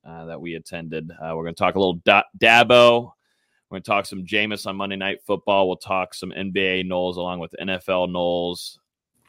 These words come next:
Austin always has the latest regarding that, uh, basketball. A lot of recruiting.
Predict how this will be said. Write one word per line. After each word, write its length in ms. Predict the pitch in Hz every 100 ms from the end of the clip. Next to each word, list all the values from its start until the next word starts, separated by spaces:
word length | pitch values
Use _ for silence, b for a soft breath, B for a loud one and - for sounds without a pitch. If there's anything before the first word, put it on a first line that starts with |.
| -
Austin 440 | 101 110 - 110 104
always 280 | 104 110 107
has 200 | 113 104
the 80 | 101
latest 540 | 101 113 117 117 -
regarding 360 | 98 101 107 101
that, 160 | 95 - _ _
uh, 200 | 87 85
basketball. 460 | 80 107 113 123 110
A 20 |
lot 160 | 117 156
of 60 |
recruiting. 640 | 135 - 147 180 139 87